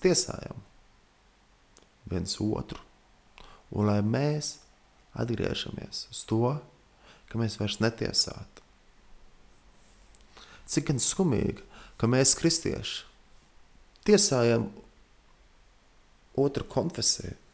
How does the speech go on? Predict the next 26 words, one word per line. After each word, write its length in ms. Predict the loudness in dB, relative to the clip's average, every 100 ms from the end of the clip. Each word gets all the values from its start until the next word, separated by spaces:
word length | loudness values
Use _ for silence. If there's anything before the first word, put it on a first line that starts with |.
| -20 -20 -20 -20 -20 -8
Sakam: 400 | 0 0 0 -2
"Ot, 160 | -2 0
tie 100 | 0
baptisti 640 | 2 0 0 -4 -4 -2
nav 200 | -2 -2 -2
tur 120 | -6
pareizi 540 | 0 0 2 2 0 0
tajā 220 | 0 0
lietā, 380 | 0 0 -2 -2
vai 120 | -2 -4
tie 80 |
vasarsvētku 720 | -4 -2 0 0 -2 -2 -2 0
draudzi 420 | -2 0 -2 -2
ir 60 |
nepareizi 480 | -2 -2 -2 -2 0
tajā 160 | 0 0
lietā, 340 | 0 0 -2 -2 -6 -12 0
vai 100 | 2
tie 180 | 2 -2
katoļi, 720 | 0 -2 0 2 4 4 2
vai 140 | 0 -4
tie 260 | -2 -2 -4 -8 -20 -20 -20 -20 -20 -20 -20 -20 -20 -18 -18 -18 -20 -20 -20 -20 -20 -20 -10
protestanti, 840 | 0 2 2 -2 0 0 0 -2 -2
vai 140 | -2
tie 140 | -2
luterāņi." 720 | 0 2 2 0 2 0 -2